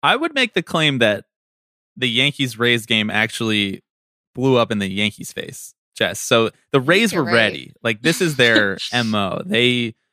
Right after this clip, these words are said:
Speaker 1: fuck with this stuff all the time. They do the opener. They, they bullpen games all the time. They're their relievers go multiple innings at a time regularly throughout the season. And so they're not surprised when they're asked to do that.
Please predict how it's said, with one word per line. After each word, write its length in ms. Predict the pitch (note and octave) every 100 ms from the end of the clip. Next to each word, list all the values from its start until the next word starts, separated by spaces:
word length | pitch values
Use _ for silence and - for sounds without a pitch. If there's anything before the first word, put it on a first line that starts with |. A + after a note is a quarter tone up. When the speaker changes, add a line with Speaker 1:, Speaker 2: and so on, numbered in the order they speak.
| _ _
Speaker 1:
fuck 160 | A#2 B2+
with 100 | A2
this 140 | A2
stuff 200 | - G#2
all 200 | G#2 G2+
the 80 | G2+
time. 540 | - D3 C3+ C3+ C3
They 120 | A#2
do 100 | G#2
the 160 | G#2 - -
opener. 720 | D3+ - C3+ C3+ B2+ B2+ A#2+
They, 160 | G#2 F#2+
they 140 | - G2+
bullpen 420 | C3+ D3+ C3+ B2
games 200 | A#2 A2
all 60 |
the 80 | G#2
time. 340 | G#2+ A#2+ A#2 A2
They're 260 | G#2+ G#2+ _ _ _
their 220 | C3 E3+
relievers 680 | D#3 B2+ B2+ B2 A#2 G#2 F#2+
go 360 | A2 A2 G#2+ G#2
multiple 400 | G#2 G2+ - F#2+
innings 280 | G#2+ G#2 G2
at 100 | F#2
a 40 |
time 480 | - G#2 G2+ G2+ F#2+
regularly 520 | G#2+ C3 G#2 G2+ G2+
throughout 300 | - G2+ G2
the 80 | -
season. 340 | D3 C#3 G#2+
And 100 | F#2+
so 160 | - G#2
they're 220 | G2+ A2
not 240 | G#2 G2+ -
surprised 540 | G2+ - G#2+ G2+ G2+
when 100 | G2+
they're 100 | G2
asked 280 | F2 F#2+ -
to 60 | G2+
do 180 | A2+
that. 280 | G#2 F2 C2+